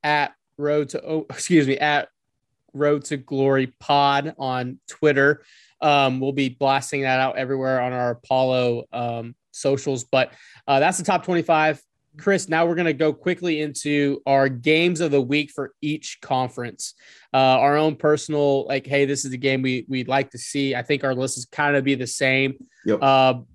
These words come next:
Speaker 1: we'll go through the pac, the Big Ten, the Big twelve,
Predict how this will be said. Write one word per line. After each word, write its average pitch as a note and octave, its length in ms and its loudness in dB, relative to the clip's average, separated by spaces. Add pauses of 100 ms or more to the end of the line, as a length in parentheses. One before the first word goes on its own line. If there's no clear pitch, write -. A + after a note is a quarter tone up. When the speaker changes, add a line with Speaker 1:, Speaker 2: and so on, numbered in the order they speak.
(120)
Speaker 1:
we'll D3 180 -2
go D3 180 2
through D3 160 0
the C3 100 0
pac, D#3 440 -2
the D3 60 -6
Big C#3+ 280 -4
Ten, C#3 440 0
the C3 60 -8
Big C#3 240 -2
twelve, C3+ 420 0